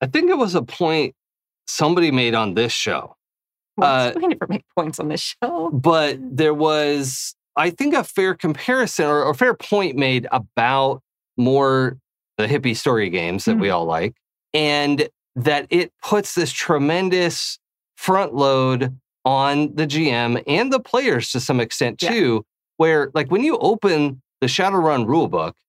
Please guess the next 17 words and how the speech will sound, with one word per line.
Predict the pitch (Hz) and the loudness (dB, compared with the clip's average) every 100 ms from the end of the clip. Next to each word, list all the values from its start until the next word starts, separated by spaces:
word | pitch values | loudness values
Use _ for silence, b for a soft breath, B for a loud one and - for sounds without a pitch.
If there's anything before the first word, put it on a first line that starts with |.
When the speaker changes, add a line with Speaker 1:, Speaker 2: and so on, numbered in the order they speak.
| _ _ _ | _ _ _
Speaker 1:
there | 127 160 185 | 0 2 4
is | 151 | 2
a | 123 | 0
very | 95 113 147 175 | 0 0 2 0
clear, | - 123 | -2 -4
it's | 123 | 0
a | 127 | 0
long | 120 123 131 | 2 2 2
and | 120 | 2
arduous | 104 175 185 120 - | 2 0 0 -2 -2
process, | - 104 104 135 127 | -2 -2 -2 -4 -2
but | 131 | -2
it's | 110 | -2
a | 110 87 | -4 -6
clear | - 165 196 151 | -4 0 0 0
process. | 120 85 82 113 160 | 0 -2 -2 -2 -2
Speaker 2:
Yeah. | 160 151 170 | -2 -6 -12